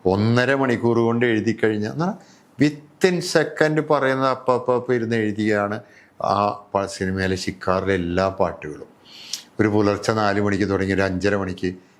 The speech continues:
എല്ലാ പാട്ടുകളും എഴുതി കഴിഞ്ഞ ഗിരീഷ് പുത്തഞ്ചേരി എന്ന് പറയുന്ന ഒരാൾ, അദ്ദേഹത്തിൻ്റെ ഒരു നഷ്ടം നമുക്ക് മറക്കാൻ പറ്റൂ?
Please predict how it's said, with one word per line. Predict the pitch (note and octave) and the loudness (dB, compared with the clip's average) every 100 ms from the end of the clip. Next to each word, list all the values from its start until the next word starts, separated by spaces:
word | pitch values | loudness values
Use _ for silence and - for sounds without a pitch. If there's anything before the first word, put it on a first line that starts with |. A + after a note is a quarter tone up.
| - | -4
എല്ലാ | F#2 F#2+ G2+ G2+ | 0 2 2 2
പാട്ടുകളും | G2+ F#2 F#2 F2+ F#2 F#2 - _ - | 0 0 0 0 -2 -6 -18 _ -2
എഴുതി | F#2+ F2+ G2 | 0 0 0
കഴിഞ്ഞ | F#2+ F2+ F2+ | 0 0 0
ഗിരീഷ് | F#2 F2+ F2+ - | 0 -2 -4 -6
പുത്തഞ്ചേരി | - F2+ F2+ F2 | -4 -2 0 -2
എന്ന് | F2 | -4
പറയുന്ന | E2+ E2+ E2 | -4 -4 -4
ഒരാൾ, | E2 D#2+ D2 - - _ - - _ - | -2 -2 -4 -12 -20 _ -20 -20 _ -6
അദ്ദേഹത്തിൻ്റെ | E2 E2+ F2 E2+ E2+ F2+ | -4 -2 -4 -2 -2 -2
ഒരു | E2+ | -2
നഷ്ടം | E2+ - - F#2 | -4 -4 -4 -2
നമുക്ക് | E2+ E2 E2+ D2+ E2 | -2 -4 -6 -6 -6
മറക്കാൻ | E2+ D#2+ F2+ F2+ | -6 -4 -2 -2
പറ്റൂ? | D#2+ D2+ | -4 -8